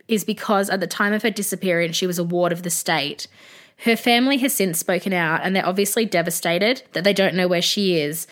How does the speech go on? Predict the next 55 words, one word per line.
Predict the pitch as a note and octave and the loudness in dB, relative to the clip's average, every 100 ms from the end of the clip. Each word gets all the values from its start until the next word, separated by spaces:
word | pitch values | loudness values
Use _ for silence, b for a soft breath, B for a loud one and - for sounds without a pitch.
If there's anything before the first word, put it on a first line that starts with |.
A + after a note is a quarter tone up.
| - | 0
as | A3 | 2
is | A#3 A#3 | 2 0
her | |
foster | G#3+ F3+ F3+ G3 | 0 0 -2 -2
mother, | F#3 F#3 F#3+ B3 | -2 0 0 2
who | A3 | 2
to | A3+ | 2
this | A3+ - | 2 2
day | - F3+ D#3+ | 2 2 2
believes | F3 F#3 F#3 F3+ | 2 2 2 0
that | - | 0
there | F#3+ | 0
would | F#3 | 0
have | F3+ G#3+ - | 0 -2 -2
to | G#3+ | -2
be | G3+ G3 | 0 0
foul | F#3+ F3 F3 | 2 2 0
play | - E3 | -2 0
involved | E3+ E3+ D#3 D#3 | 0 0 0 -2
for | E3 | -2
Cherie | D#3+ F3 D#3+ D3+ | -4 0 0 0
to | - F3+ | -2 -4
not | C#3+ | -4
return | E3+ F#3 E3 | -4 -2 -2
home. | E3+ D#3+ C#3 C#3 D#3 - - | 0 -2 -2 -6 -12 -6 0
But | A3 | 2
it | |
does | F3 G#3 G#3+ | 4 2 4
make | A3+ A3 | 2 2
you | A#3+ | 0
wonder, | G3+ F#3 F#3 E3+ E3 E3+ - B | 2 2 0 0 0 -2 -6 B
perhaps | - A3+ - | -2 0 0
because | - G#3 G#3 F#3+ | -4 -4 -2 -2
she | G3+ | 0
was | F#3 F3+ | -2 -2
a | |
foster | - F3 - F#3+ | -2 -4 -2 -6
child, | F3 F3 D#3+ D#3 D#3+ E3 B B | -4 -2 0 0 -2 -6 B B
um, | F3+ F3 E3+ - | 0 2 0 0
maybe | F#3 F#3 F#3 | 2 2 0
she | - | -2
didn't | F3+ F3 F3+ | -2 -2 -2
have | F3+ F3 E3+ - - | 0 0 -2 -10 -18
quite | - F#3+ F3+ | -2 0 2
as | F3+ | 0
much | F#3+ - | -2 -2
of | F3+ | -2
a | |
dedicated | E3+ E3+ E3+ E3+ E3+ E3 D#3+ D#3+ - B B | 0 2 0 0 0 2 2 0 -4 B B
search | - F#3+ F3 - | -4 0 0 0
party | - F#3 F3 E3 | -2 0 0 0
out | D#3 | -2
looking | E3 D#3+ E3+ | -4 -4 -4
for | E3 D#3+ D#3 | -2 -4 -2
her. | E3 D3+ E3 | -2 -4 -8